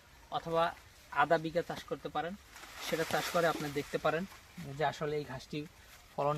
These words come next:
কেমন, বা এটা গরু কেমন খায়, বা এটা খেলে গরুর অন্যান্য ঘাসের থেকে এটাতে, এটা খাওয়ালে উপকার বেশি হয় কিনা, সেটা দেখে কিন্তু আপনি তারপর আস্তে আস্তে বাড়াতে পারেন। তো দর্শকবৃন্দ, আমরা যেই বর্তমানে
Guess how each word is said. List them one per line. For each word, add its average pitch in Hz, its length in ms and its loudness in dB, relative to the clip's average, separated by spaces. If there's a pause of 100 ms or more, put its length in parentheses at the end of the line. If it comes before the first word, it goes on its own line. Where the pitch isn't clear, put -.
কেমন, 143 260 0 (380)
বা 135 160 2
এটা 139 140 -2 (100)
গরু 139 220 2
কেমন 143 220 -4 (100)
খায়, 143 200 -4 (120)
বা 131 140 0
এটা 135 200 -6
খেলে 139 240 -2
গরুর 139 240 -2 (560)
অন্যান্য 143 240 0 (100)
ঘাসের 131 280 -6
থেকে 139 240 -6
এটাতে, 135 280 -6 (100)
এটা 135 200 -6
খাওয়ালে 139 300 2
উপকার 143 300 -2 (100)
বেশি 156 240 -2
হয় 143 160 -4
কিনা, 143 160 -8 (480)
সেটা 170 180 -4 (120)
দেখে 156 240 0
কিন্তু 175 260 -2
আপনি 156 240 -2
তারপর 147 240 0 (120)
আস্তে - 200 -8
আস্তে - 220 -6
বাড়াতে 131 320 0
পারেন। 123 180 -6 (560)
তো - 40 -6 (100)
দর্শকবৃন্দ, 175 420 -2 (640)
আমরা 151 160 4 (100)
যেই 156 160 0 (1120)
বর্তমানে 151 400 -4